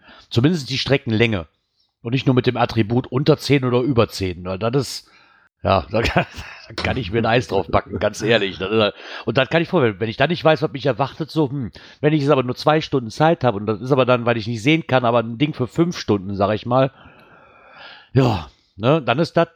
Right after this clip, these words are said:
immer schön mit dem Multi hier, mit dem, äh, wie hieß der nochmal, mit, mit dem, mit dem Ring, den wir machen wollten hier vom Röbü.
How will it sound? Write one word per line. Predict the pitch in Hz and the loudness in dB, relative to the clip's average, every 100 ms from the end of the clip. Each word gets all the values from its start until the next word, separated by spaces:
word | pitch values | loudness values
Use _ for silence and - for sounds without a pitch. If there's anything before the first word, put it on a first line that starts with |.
| _ _ _ 92 | _ _ _ -6
immer | 151 156 | -2 0
schön | 160 160 | 0 0
mit | 156 | -2
dem | 143 | -2
Multi | 139 160 - 160 | 2 2 0 -2
hier, | 156 | 0
mit | 139 - | 0 -2
dem, | 127 120 113 _ _ _ _ _ _ _ _ | -4 -4 -12 _ _ _ _ _ _ _ _
äh, | 101 | 0
wie | 113 107 107 101 101 101 101 | 4 4 4 2 2 -2 -4
hieß | 110 | -2
der | 120 | 0
nochmal, | 101 95 92 92 92 | 0 0 -2 -2 -4
mit, | 92 98 - | -8 -12 -14
mit | 95 - | -14 -8
dem, | 101 | -8
mit | 101 107 | -4 0
dem | 110 | 2
Ring, | 135 175 | 2 2
den | 185 175 | 0 0
wir | |
machen | 170 175 170 | 2 0 0
wollten | 156 170 165 160 | 2 2 2 -4
hier | 156 | -6
vom | 143 | -6
Röbü. | 143 156 151 | 0 0 0